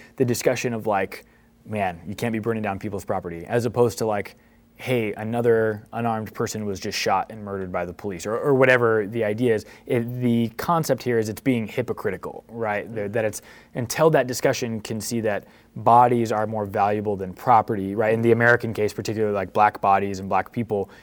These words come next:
are more valuable than whatever shop, you know, the idea becomes of destruction of property is both moot and hypocritical. Uh, and so, you know, we, we kind of see this in the language of, uh, Malcolm X, early Malcolm X, right? Like, "By any means necessary," like, when he was younger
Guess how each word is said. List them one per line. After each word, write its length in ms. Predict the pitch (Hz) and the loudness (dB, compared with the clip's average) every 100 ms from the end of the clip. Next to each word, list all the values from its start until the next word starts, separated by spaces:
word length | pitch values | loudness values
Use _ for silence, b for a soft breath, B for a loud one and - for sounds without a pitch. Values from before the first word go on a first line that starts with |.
| B | B
are 80 | 110 | -6
more 180 | 110 104 | -2 0
valuable 380 | 104 104 101 101 | 2 2 0 -2
than 260 | 98 98 | -4 -2
whatever 260 | 107 107 98 | 0 0 -2
shop, 460 | - 127 98 95 - | -2 2 2 0 -8
you 120 | 123 | -4
know, 220 | 107 98 B B - | -4 -4 B B 2
the 120 | 127 | 4
idea 320 | 113 123 127 | 6 6 6
becomes 520 | 117 - 110 107 104 - - 120 | 4 -2 -4 -4 -8 -12 -12 -8
of 180 | 104 | -6
destruction 400 | 107 - 120 - | -4 0 0 0
of 60 | 101 | -4
property 340 | 113 101 98 | -2 0 -2
is 80 | 98 | -4
both 240 | 95 101 104 | -2 -2 -4
moot 220 | 104 98 | -8 -6
and 160 | 95 | -8
hypocritical. 640 | 90 95 - 101 98 95 - B B B | -8 -8 -4 -4 -2 -4 -6 B B B
Uh, 300 | 117 107 101 | 0 0 0
and 160 | 123 117 | -4 0
so, 420 | 123 117 110 104 | 4 4 4 0
you 120 | 117 | -2
know, 60 | 123 | 0
we, 180 | 120 113 | 0 0
we 140 | 139 | -2
kind 160 | 127 123 | 0 -2
of 60 | - | 0
see 120 | 127 | -2
this 220 | 117 107 | 0 -2
in 200 | 113 110 | -2 -4
the 80 | 107 | -2
language 640 | 117 123 120 110 104 104 98 | 0 0 0 0 -2 -4 -6
of, 580 | 101 98 98 98 - - | -4 -4 -4 -8 -16 -14
uh, 120 | 104 | -12
Malcolm 360 | 98 107 104 123 | -6 -4 -2 0
X, 280 | 131 - - | 0 0 2
early 240 | 139 127 | 4 4
Malcolm 260 | 120 117 120 | 2 -2 -4
X, 220 | 113 - | -6 -4
right? 140 | 117 101 | -4 -4
Like, 160 | 101 | -2
"By 120 | 113 110 | 0 0
any 140 | 107 | -2
means 260 | 104 98 107 | -4 -6 -4
necessary," 520 | 120 113 - 110 104 | -4 -2 -2 -2 -2
like, 120 | 98 | -4
when 100 | 107 | -6
he 40 | |
was 140 | 98 98 | -6 -2
younger 340 | 127 123 120 | 0 0 -2